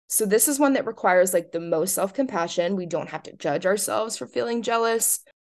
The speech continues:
Practicing kind of detachment and distilling down, "Okay, jealousy,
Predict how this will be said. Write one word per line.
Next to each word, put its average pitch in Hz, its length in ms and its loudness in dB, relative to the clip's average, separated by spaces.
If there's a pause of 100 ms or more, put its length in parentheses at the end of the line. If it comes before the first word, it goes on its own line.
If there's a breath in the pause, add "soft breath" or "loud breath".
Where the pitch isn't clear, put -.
(120)
Practicing 202 560 4
kind 180 240 2
of 175 200 2
detachment 185 680 0
and 190 80 0
distilling 180 480 4
down, 170 300 2
"Okay, 165 600 0
jealousy, 190 720 4